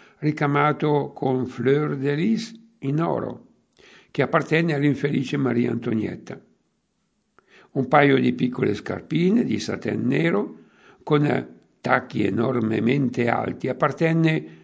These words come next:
alla non meno sfortunata principessa di Lamballe. Un paio di scarpe che si attribuisce alla buona regina Bess dimostra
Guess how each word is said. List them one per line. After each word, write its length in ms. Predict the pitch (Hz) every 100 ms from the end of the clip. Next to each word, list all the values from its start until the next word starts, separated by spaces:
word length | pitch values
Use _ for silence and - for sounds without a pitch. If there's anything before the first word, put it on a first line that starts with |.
| - -
alla 320 | 151 139 135
non 220 | 170 220
meno 300 | 165 170 156
sfortunata 760 | - 143 135 - 143 123 123 123
principessa 760 | 127 107 - - 101 104 117
di 240 | 107 107 104
Lamballe. 720 | 104 107 104 - - - - - _ _ _ _ _ _ - - - - -
Un 200 | 151 151
paio 260 | 151 143
di 140 | 131 123
scarpe 720 | - 143 160 156 196 190 -
che 160 | 135
si 180 | 117 127
attribuisce 880 | 120 120 127 127 131 127 135 127 123 - - _
alla 240 | 117 120
buona 340 | 110 135 131 120
regina 540 | 123 110 123 120 104
Bess 420 | 113 127 160 165
dimostra 760 | 147 143 180 123 - 127 131